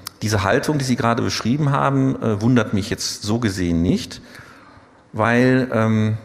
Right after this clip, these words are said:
ich glaube, dass viele jüngere Menschen auch eben nicht mehr vermittelt bekommen haben,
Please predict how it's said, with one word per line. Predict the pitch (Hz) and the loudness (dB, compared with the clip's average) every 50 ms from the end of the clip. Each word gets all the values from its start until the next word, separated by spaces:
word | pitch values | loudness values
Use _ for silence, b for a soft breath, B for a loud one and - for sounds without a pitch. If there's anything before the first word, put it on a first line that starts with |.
| - - - - - - - | -14 -20 -20 -18 -18 -12 -8
ich | - - | -6 -2
glaube, | 107 101 107 135 165 156 | 0 2 2 4 2 4
dass | 127 123 120 - - - - - - - - - - - - - | 4 2 2 0 -6 -10 -16 -20 -20 -20 -20 -20 -20 -20 -20 -18
viele | - - - 143 151 165 160 151 143 139 139 139 - - | -14 -10 -6 -4 -2 0 2 4 4 4 2 0 -6 -8
jüngere | - 107 98 101 123 160 180 170 165 | -8 -6 0 2 2 4 4 4 4
Menschen | 143 123 123 127 147 - - - 147 131 | 4 4 4 4 2 0 -2 -4 -6 -6
auch | - - 117 117 123 - - - B B B B B B B - | -2 0 0 0 0 0 -4 -12 B B B B B B B 0
eben | 120 123 127 117 110 B B B B B B | 2 2 2 2 0 B B B B B B
nicht | 117 139 160 - - - | -2 -2 -2 -2 -4 -4
mehr | 135 127 | -4 -2
vermittelt | - 120 107 131 - - 139 | 0 2 2 2 0 -2 -4
bekommen | - 120 - - 123 127 127 120 117 | -4 -4 -2 0 0 2 2 2 2
haben, | 113 117 117 123 123 120 120 | 0 0 0 2 2 2 2